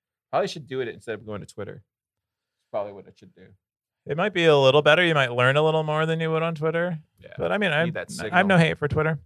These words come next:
Speaker 2: Uh, uh, spent, uh, top spending users. If we exclude Please Keep and Just Smile, it's Paul from Sphinx Chat with his job. So the, all of these,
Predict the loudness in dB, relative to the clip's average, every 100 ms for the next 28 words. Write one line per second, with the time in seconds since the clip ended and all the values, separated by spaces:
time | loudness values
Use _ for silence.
0 | _ 2 6 6 4 -4 _ _ _ _
1 | _ _ _ _ -2 2 4 4 2 -2
2 | 2 4 4 -2 -18 -18 -20 _ _ 0
3 | 2 2 2 2 0 2 2 4 2 2
4 | 2 4 6 6 2 -2 -10 -12 -14 -6
5 | -4 -4 -4 -2 -2 -4 _ -6 -4 -2
6 | -4 -4 0 0 0 0 2 4 2 0
7 | 0 4 8 6 4 0 -2 -6 -8 -4
8 | -4 0 0 0 -2 -4 -2 2 4 4
9 | 2 0 2 2 2 -2 -4 4 6 6
10 | 4 0